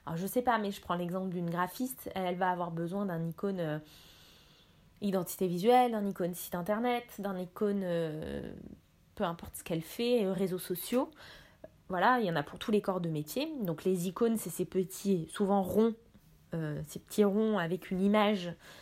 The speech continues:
euh, très visuelle qui représente le service en question. Ou ça peut être des icônes pour des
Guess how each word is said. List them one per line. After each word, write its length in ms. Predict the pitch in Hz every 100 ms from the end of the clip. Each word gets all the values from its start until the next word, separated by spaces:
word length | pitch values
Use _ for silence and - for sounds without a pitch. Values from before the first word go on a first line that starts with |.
| - - -
euh, 80 | 170
très 220 | - 240
visuelle 600 | 202 208 202 208 208 202
qui 120 | 202 196
représente 640 | - - 214 208 202 -
le 160 | 185 180
service 420 | - 202 202 -
en 100 | 190
question. 360 | 190 - - 440 - - - - - -
Ou 80 |
ça 220 | 247 247 214
peut 140 | 240
être 340 | 226 240 -
des 280 | 196 196 175
icônes 280 | 190 233 226
pour 240 | - 185
des 500 | 175 175 180 170 165